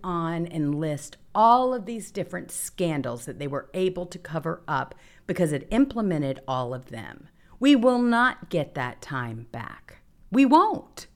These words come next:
They were able to dominate that. So we just have to get louder, and we really have to start taking over. I mean, that's, that's all I can see. We have to get really engaged because they have damaged this country, all of 'em.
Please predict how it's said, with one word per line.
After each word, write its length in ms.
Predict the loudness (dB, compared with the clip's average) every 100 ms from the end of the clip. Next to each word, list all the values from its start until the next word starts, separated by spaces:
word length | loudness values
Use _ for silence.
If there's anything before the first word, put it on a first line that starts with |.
| _ _ _ _ 0
They 140 | 4
were 180 | 4 2
able 220 | 0 0 -4
to 100 | -6
dominate 920 | -6 -4 0 2 0 -2 -4 -10 -16
that. 340 | -16 -16 -18 _ _ _ _ _ _ _ _
So 360 | -4 2 2 2
we 160 | 0 -2
just 160 | 0
have 200 | 0 0
to 80 | -2
get 200 | -4 -2
louder, 560 | 0 4 4 4 0 -2
and 100 | -2
we 120 | -4
really 560 | -6 -2 0 2 0 -4
have 260 | -4 -6
to 80 | -8
start 300 | -4 -4 -4
taking 360 | -6 -4 -4 -4
over. 520 | -4 -4 -8 -8 -6
I 60 | -2
mean, 160 | 0
that's, 320 | -2 -4 -6
that's 240 | -6 -6 -4
all 240 | -2 0
I 100 | -2
can 220 | -4 -8 -8
see. 500 | -4 -4 -6 -12 -20 _ _ -4
We 80 | 2
have 120 | 2
to 60 | 0
get 140 | -6 -6
really 720 | -8 -2 2 2 2 0 -2
engaged 640 | -4 -2 -2 -4 -10 -8
because 400 | -8 -4 -6 -6 -18 -16 -2
they 160 | 0 2
have 260 | -2 -4
damaged 540 | 0 0 0 -4 -8 -10
this 180 | -10
country, 600 | -8 -4 -4 -4 -12 -14 -20 -20 -8 6
all 240 | 6 6
of 120 | 2 -4
'em. 240 | -10